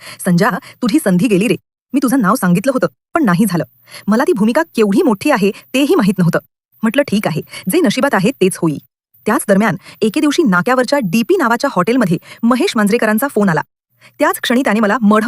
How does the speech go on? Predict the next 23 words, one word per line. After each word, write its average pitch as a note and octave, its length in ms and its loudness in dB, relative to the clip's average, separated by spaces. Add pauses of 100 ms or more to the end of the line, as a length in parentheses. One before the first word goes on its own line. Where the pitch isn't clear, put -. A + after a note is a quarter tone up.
आयलंडला G3+ 320 2
बोलावलं. E3 300 0 (400)
मग C#4+ 100 4
मी F#4 80 4
मित्रासोबत C4+ 420 2 (100)
तिथे A#3 160 0
पोहोचलो, G3+ 340 0 (140)
असं E3+ 140 0
त्यांना F3+ 200 0
सांगितलं. E3 320 -2 (500)
यापुढे A3 320 0
सेटवर A3+ 300 0
गेल्यानंतर A3+ 540 2
काय G#3 180 2
घडलं, G3 280 0 (220)
याविषयी E4+ 360 2
सांगताना A3+ 380 0
ते C4 60 0
म्हणाले F#3+ 300 2 (300)
की, D#4+ 60 4
"मी B3+ 220 2
तिथे A3+ 160 0
पोहोचलो, F3+ 320 0